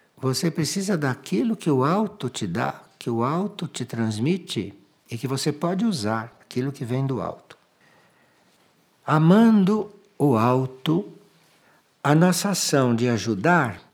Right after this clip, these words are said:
estará correta. Porque amando o alto, o alto lhe manda a luz. Para você aqui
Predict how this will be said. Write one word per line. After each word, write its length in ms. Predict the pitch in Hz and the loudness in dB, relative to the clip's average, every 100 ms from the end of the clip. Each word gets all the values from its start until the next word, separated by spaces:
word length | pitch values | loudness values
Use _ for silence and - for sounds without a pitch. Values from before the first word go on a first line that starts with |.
| - | -10
estará 420 | - 143 143 156 | -4 0 0 0
correta. 680 | 156 165 127 92 - - - _ _ _ _ _ _ _ | 0 0 0 -4 -8 -20 -20 _ _ _ _ _ _ _
Porque 240 | - 131 165 | -10 -2 0
amando 560 | 147 156 220 233 180 | 4 6 6 6 4
o 40 | 127 | 4
alto, 600 | 123 151 - 175 220 - _ _ _ _ - | 2 -2 -4 -4 -4 -6 _ _ _ _ -4
o 140 | 131 | 0
alto 280 | 147 165 175 | 2 0 2
lhe 120 | 165 | 2
manda 300 | 156 156 160 | 2 2 2
a 40 | |
luz. 600 | 151 101 - - - - _ _ _ _ _ _ | 0 -2 -4 -10 -12 -14 _ _ _ _ _ _
Para 140 | 120 | -6
você 480 | 123 135 139 - 151 | -4 -4 -4 -2 -2
aqui 580 | 139 135 - 160 196 - | -4 -8 -4 -2 -2 -10